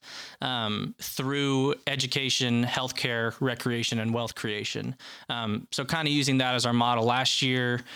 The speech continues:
you know, we saw a couple thousand, um,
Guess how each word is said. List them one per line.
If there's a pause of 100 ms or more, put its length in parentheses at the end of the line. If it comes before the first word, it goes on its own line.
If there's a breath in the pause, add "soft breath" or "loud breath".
(220 loud breath)
you
know,
we
saw
a
couple
thousand,
um,